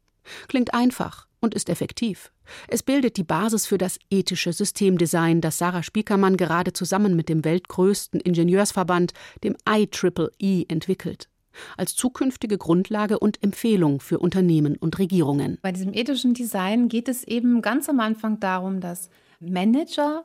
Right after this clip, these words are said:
Speaker 2: zusammen mit Ingenieuren und zusammen mit Stakeholdern sich Gedanken darüber machen, welche Werte setze ich frei durch die Technik, die ich mir hier ausdenke. Was für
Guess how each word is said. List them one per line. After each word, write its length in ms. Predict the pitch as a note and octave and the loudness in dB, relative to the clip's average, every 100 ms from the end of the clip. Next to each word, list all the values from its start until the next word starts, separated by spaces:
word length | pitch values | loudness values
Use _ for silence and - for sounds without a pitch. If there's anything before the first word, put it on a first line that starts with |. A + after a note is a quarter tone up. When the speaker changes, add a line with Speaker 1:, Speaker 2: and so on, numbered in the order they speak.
| - | -12
Speaker 2:
zusammen 640 | - G3 G3+ G3 C4 D4 | -10 -6 0 2 4 4
mit 120 | C4+ A#3 | 2 2
Ingenieuren 640 | A#3 A3 G#3 F3 F3 F3+ | 0 2 0 -2 -6 -8
und 120 | F#3 | -10
zusammen 560 | - F3+ F3+ F#3+ B3+ C#4+ | -10 -8 -4 -2 -2 -2
mit 160 | C#4 | -4
Stakeholdern 760 | - F3+ E3+ - F3 E3+ F3 F3 | -10 -12 -12 -12 -12 -10 -10 -10
sich 200 | F#3+ - | -12 -12
Gedanken 440 | F3+ F#3+ B3 D4 | -6 -4 -2 -2
darüber 340 | A#3 A3+ G3 G3 | -4 -4 -6 -6
machen, 500 | F3 F3 F3+ F3+ _ | -8 -10 -10 -12 _
welche 500 | F#3+ A3 C#4 - C4 - | -4 -2 -4 -8 -10 -10
Werte 560 | - F#3 A3 - A#3 A#3 _ _ | -8 -6 -6 -8 -8 -10 _ _
setze 480 | - G#3 G#3+ - G#3 - | -4 -4 -4 -8 -8 -10
ich 260 | F3 - _ | -14 -16 _
frei 560 | - - F#3 F3+ G#3 D#4 _ _ _ | -20 -10 -6 -4 -6 -10 _ _ _
durch 420 | - A#3 B3+ B3+ _ _ - | -2 0 0 -4 _ _ -10
die 140 | F3+ | -10
Technik, 540 | - G#3 A#3 B3 A#3+ A#3+ | -4 -4 0 0 -2 -4
die 80 | |
ich 120 | G3 - | -8 -4
mir 160 | F#3 | -4
hier 220 | F#3 F#3+ | -4 -8
ausdenke. 680 | E3 E3 - D#3+ D#3+ - F#3 - _ _ - | -10 -12 -10 -12 -12 -14 -16 -18 _ _ -8
Was 400 | B3 F4 - - | -6 -6 -8 -14
für 580 | - C4+ C4 B3 A#3+ | -8 0 2 2 0